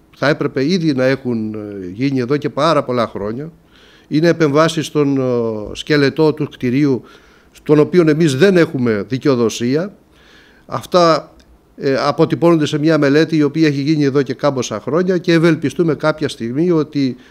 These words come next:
με τη βοήθεια του βουλευτή, της περιφέρειας, του Δήμου, η μελέτη αυτή θα πάρει το δρόμο της και έτσι θα μπορέσουμε να πούμε ότι η βιβλιοθήκη μπορεί να λειτουργεί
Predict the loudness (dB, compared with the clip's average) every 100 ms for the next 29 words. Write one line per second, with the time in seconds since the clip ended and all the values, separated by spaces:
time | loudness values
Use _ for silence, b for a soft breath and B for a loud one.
0 | B -4 0 4 4 4 2 2 2 0
1 | -10 _ -4 0 2 2 2 0 0 -2
2 | -2 -2 0 0 2 2 0 -4 0 2
3 | 0 -6 b b b -2 2 4 4 0
4 | 0 -2 -2 0 0 0 -2 0 0 0
5 | -2 -4 -2 -2 -2 -6 -6 -4 -2 -2
6 | -4 -6 -8 b b b b 0 2 2
7 | 4 2 2 0 0 B B 0 0 2
8 | 2 2 0 0 2 4 4 2 0 0
9 | 0 -2 -2 -4 -2 -2